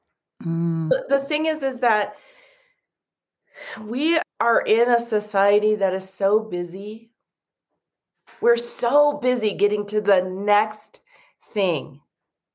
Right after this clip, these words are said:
Speaker 2: And through that, we actually miss the essence of who we are and our
Speaker 1: Mm.
Speaker 2: connection to every single thing that we experience moment to moment and through our everyday life. We miss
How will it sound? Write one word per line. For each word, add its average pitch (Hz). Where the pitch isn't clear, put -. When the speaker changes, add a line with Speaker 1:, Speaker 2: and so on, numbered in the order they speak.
Speaker 2:
And 240
through 302
that, 180
we 220
actually 269
miss 247
the -
essence 208
of -
who 214
we 208
are 202
and 220
our 202
Speaker 1:
Mm. 165
Speaker 2:
connection 233
to 208
every 226
single 220
thing 202
that 170
we 180
experience 190
moment 226
to 247
moment 185
and 190
through 202
our 185
everyday 196
life. 196
We 202
miss 226